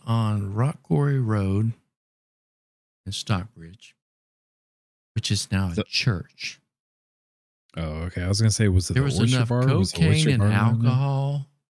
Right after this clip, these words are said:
Speaker 1: that poured through that place, amongst other things.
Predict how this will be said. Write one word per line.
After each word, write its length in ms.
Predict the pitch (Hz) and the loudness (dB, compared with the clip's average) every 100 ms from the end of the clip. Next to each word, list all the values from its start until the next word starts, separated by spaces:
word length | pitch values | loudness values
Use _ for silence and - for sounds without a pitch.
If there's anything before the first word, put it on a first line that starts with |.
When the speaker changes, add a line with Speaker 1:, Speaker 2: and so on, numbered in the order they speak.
| _ - | _ -20
Speaker 1:
that 80 | - - | -12 -2
poured 260 | 113 110 - | 0 0 -2
through 160 | 113 | 0
that 260 | 123 123 - | 0 -2 -2
place, 540 | 110 113 131 131 - 110 | -2 0 0 -2 -6 -2
amongst 360 | 104 123 - | -2 -2 -4
other 240 | 107 117 117 | -2 0 0
things. 500 | 127 135 143 - | 0 0 -2 -8